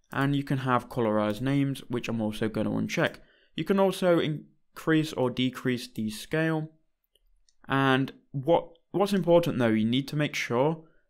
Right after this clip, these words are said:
that your chat is always on top. This is always going to make sure that your chat is on top of your game. You then might wanna change the background opacity. So you can see when I slide this down, the background of the chat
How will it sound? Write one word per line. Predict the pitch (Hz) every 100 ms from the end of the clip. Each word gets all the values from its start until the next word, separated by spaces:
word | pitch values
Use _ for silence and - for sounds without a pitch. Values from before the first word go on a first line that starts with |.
| _ -
that | 120 120 - -
your | 120 120
chat | - 143 165 -
is | - 127 120 -
always | 120 117 117 110
on | 107 107
top. | - 107 - - - -
This | 143 147
is | 143
always | - 143 160 160 151
going | 147 143
to | 139 - 131 127 131 - _ _ _ -
make | 131 139 -
sure | 147 131
that | 107
your | 120 123
chat | 123 - 123 107 -
is | 117
on | 113
top | 110 120 110
of | 107
your | 107 107
game. | 110 110 143 185 - - - _ _ _
You | 139
then | 151 196
might | 208 208
wanna | 196
change | 185 180 170 151
the |
background | 143 151 - 143 139
opacity. | 131 127 135 131 - 107
So | 107
you | 107 107
can | 123 117
see | 151
when | 143 123
I |
slide | 117 - 117 135
this | 127 117
down, | - 123 180 202 - _ _ _ _
the | 135 139
background | - 165 - 156 151 147 143 - _
of | - 139 131
the | 123
chat | - 139 165 -